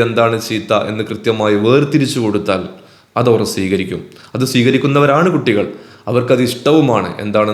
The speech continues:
നല്ലത്, എന്താണ് ചീത്ത എന്ന് കൃത്യമായി പറഞ്ഞ് കൊടുത്താൽ മനസ്സിലാക്കുന്ന കുട്ടികളാണ് നമ്മുടെ കുട്ടികൾ. എനിക്ക് ഏറ്റവും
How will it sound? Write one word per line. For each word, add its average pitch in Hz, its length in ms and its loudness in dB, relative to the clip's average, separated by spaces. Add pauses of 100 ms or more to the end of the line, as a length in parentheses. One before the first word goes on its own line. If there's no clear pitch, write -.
നല്ലത്, 107 320 0
എന്താണ് 107 260 0
ചീത്ത - 160 -8
എന്ന് 113 140 -6
കൃത്യമായി 127 460 2
പറഞ്ഞ് 127 280 0 (380)
കൊടുത്താൽ 135 320 2 (120)
മനസ്സിലാക്കുന്ന 147 680 2
കുട്ടികളാണ് 123 420 2
നമ്മുടെ 101 260 -4
കുട്ടികൾ. 90 260 -10 (180)
എനിക്ക് 131 220 2
ഏറ്റവും 147 300 2